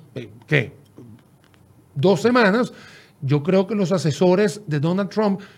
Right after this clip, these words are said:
no midieron este alcance, no midieron estas consecuencias que se están dando más allá del tema de que si es Huawei la que se está utilizando hoy como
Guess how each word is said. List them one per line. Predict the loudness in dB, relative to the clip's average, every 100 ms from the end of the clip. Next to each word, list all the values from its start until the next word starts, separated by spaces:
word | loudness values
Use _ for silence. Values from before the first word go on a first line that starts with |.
| 0
no | 2 4
midieron | 4 2 4 2 2 0
este | -2 0
alcance, | 0 0 0 0
no | 0 0
midieron | 0 0 0
estas | -4 -4
consecuencias | -6 -6 -2 -2 0 -2
que | -4
se | -2
están | 0 2
dando | 4 2 0 -6 -20 -12 -4 0
más | 0 2
allá | 4 4 4 0
del | -6 -4
tema | -2 0 0
de |
que | -2 -2
si | -2
es | 2
Huawei | 4 6 4 4 -2 -12
la | -10 -10
que | -10
se | -10
está | -4 -2
utilizando | 0 0 0 0 2
hoy | 2 2
como | 2 2 0